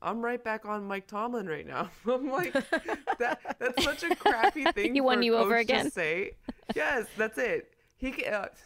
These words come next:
Speaker 1: I'm telling you, I flip-flop on him all the time. But, like, that's such a terrible thing to say as a coach to your quarterback. I don't care because it's Mason Rudolph, so I applaud it.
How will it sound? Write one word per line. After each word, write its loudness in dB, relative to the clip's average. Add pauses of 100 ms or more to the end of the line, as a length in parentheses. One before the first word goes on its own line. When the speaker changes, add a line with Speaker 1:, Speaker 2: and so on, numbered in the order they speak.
(240)
Speaker 1:
I'm -8
telling -4
you, -8
I -2
flip-flop -6
on -6
him -10
all -6
the -12
time. -14 (480)
But, 0
like, 0 (200)
that's -6
such -8
a -8
terrible -6
thing -8
to -12
say -6
as -6
a -8
coach -8
to -12
your -10
quarterback. -6 (600)
I 2
don't -4
care -2
because -4
it's -16
Mason -6
Rudolph, -4
so -6
I -4
applaud -8
it. -4